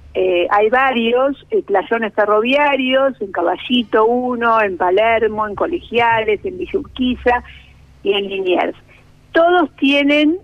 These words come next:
leyes, eh, que reso-, rezonificaron esos lugares, y entonces nosotros el año pasado nos reunimos,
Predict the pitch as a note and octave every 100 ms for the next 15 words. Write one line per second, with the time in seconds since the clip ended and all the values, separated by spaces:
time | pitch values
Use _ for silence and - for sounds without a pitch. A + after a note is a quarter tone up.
0 | _ A3+ A3+ C4+ B3+ - B3 C4+ - _
1 | - _ _ _ _ G3+ F#3+ F3+ F3+ F3+
2 | F3 - _ - G3+ G3+ - - - -
3 | G#3+ G#3 G#3 F3 G3 - D4 C4 G#3 G3
4 | G3 G3+ G3 A#3+ C4+ C4 B3 C4 D4 -
5 | - - _ - C#4 C4+ D#4+ E4 C#4+ E4+
6 | C#4+ - B3 B3+ C#4+ C#4 C#4+ B3+ B3+ B3+
7 | C4+ C#4+ C4+ D4+ D4+ D4 B3+ A#3+ G3+ A#3+
8 | B3 C#4+ D#4 C#4 B3 C4+ C4+